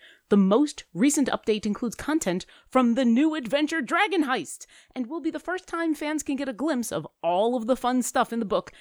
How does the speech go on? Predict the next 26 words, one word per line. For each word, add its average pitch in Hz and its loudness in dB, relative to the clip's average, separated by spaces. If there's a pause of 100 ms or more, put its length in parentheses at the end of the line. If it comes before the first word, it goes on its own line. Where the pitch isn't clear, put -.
since - -6
Wizards 180 -2
of 233 -2
the 269 -2
Coast 175 0
made 160 0
the 175 0
announcement. 165 0 (400)
I 571 4
usually 285 4
have 254 -4
the 240 -2
game 247 -2
running 254 2
in 277 -2
the 269 -4
background 226 0
while 170 -2
I 180 2
edit 220 -2
audio 262 2
for 185 -6
this 160 -4
podcast, 131 -6 (320)
and 170 0
it's 156 -6